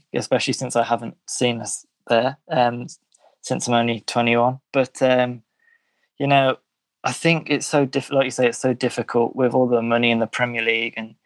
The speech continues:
even in the Championship now, it's hard to even get out of that. And given our position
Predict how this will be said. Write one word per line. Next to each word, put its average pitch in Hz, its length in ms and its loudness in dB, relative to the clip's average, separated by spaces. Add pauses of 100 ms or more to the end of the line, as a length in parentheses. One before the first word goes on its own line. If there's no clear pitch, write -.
(120)
even 151 200 0
in 143 100 0
the 117 60 -2
Championship 135 680 -2
now, 113 340 -2
it's - 160 -6
hard 113 300 0
to 123 140 -2 (200)
even 123 240 -6
get 120 140 0
out 117 160 0
of 120 80 0
that. 120 220 2 (760)
And 120 260 0
given 127 300 -2
our 120 380 2
position 117 800 0